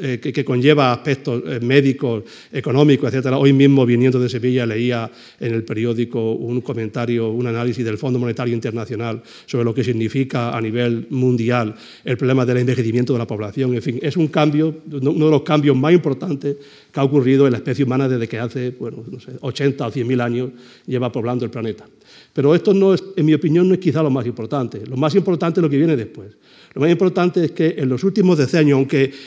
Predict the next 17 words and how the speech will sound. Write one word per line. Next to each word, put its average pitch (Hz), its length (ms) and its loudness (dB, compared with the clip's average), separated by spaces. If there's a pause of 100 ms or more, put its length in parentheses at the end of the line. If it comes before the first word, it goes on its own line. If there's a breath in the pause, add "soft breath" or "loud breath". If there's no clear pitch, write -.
(140 loud breath)
en 147 100 0
la 139 80 4
especie 180 320 4
humana 170 440 8 (280)
todos 147 220 6
sabemos 139 360 6
que 147 80 2
uno 147 120 6
de 147 40 8
los 139 100 4
mayores 127 340 0
anhelos 127 440 4
de 123 80 -2
nuestra 120 240 -4
especie 127 360 -4
ha 120 60 -4
sido 120 420 -4